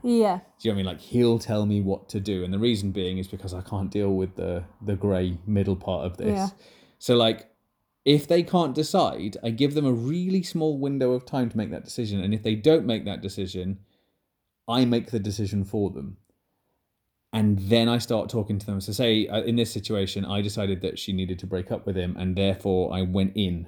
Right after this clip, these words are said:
Speaker 2: with my case of get rid of him.
Speaker 1: Yeah.
Speaker 2: But I genuinely don't know if it's because I thought, do you know what I mean? Like, you need to. It's just I weighed up the logical, what they'd done, what they hadn't done.
Speaker 1: Yeah.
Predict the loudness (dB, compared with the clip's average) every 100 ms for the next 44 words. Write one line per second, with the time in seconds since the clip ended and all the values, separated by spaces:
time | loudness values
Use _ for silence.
0 | -6 -4 0 -2 -2 -2 -4 -2 -4 -4
1 | -10 -20 -2 -2 0 0 0 -2 -8 -2
2 | 0 2 0 -4 _ _ _ _ _ 4
3 | 4 6 0 0 2 4 4 2 2 2
4 | 2 4 2 2 -4 -4 -2 0 0 2
5 | 2 2 -4 -16 -14 -2 0 2 0 2
6 | 2 2 2 0 0 0 -4 -2 4 4
7 | 6 4 4 2 0 -2 2 4 4 4
8 | 0 0 0 2 0 -2 -2 -2 0 0
9 | 2 0 0 -2 -2 0 -2 0 -2 0
10 | 2 2 0